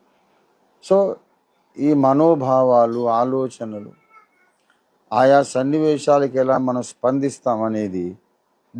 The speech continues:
డిఫరెంట్గా ఉంటుంది. క్రైస్తవులు స్పందించే విధానం వేరు,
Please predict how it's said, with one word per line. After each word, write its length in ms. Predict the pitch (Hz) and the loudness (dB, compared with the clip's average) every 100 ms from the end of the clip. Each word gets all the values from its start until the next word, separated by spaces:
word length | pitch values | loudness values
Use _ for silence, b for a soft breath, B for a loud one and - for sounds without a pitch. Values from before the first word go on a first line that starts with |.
| 139 | -2
డిఫరెంట్గా 720 | 220 - 233 226 202 190 180 | -2 2 2 2 -2 -4 -2
ఉంటుంది. 380 | 139 120 82 - _ _ _ _ _ _ _ _ _ _ _ | -2 -6 -12 -20 _ _ _ _ _ _ _ _ _ _ _
క్రైస్తవులు 680 | 123 139 156 - 160 156 160 | 0 0 0 0 2 0 -2
స్పందించే 680 | 156 - 143 143 139 123 117 | -4 -2 0 0 -2 -2 -4
విధానం 560 | 101 104 113 123 135 139 | -4 -4 -2 0 0 0
వేరు, 260 | 147 196 | -2 -4